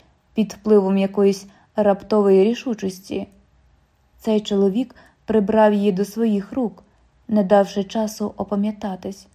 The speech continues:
Та ось принадну дійсність перших днів заступила та буденна дійсність, що замикає двері для безмежних надій, для тривожних сподівань невідомого.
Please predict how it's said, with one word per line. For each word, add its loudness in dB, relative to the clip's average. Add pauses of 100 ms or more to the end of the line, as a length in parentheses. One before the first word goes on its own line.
(340)
Та -6
ось -4
принадну 2
дійсність 0
перших 0
днів 0 (340)
заступила 0
та 0
буденна 0
дійсність, -6 (300)
що -6
замикає 0
двері -4 (200)
для 2
безмежних -2
надій, -6 (460)
для 2
тривожних 0
сподівань -2
невідомого. -4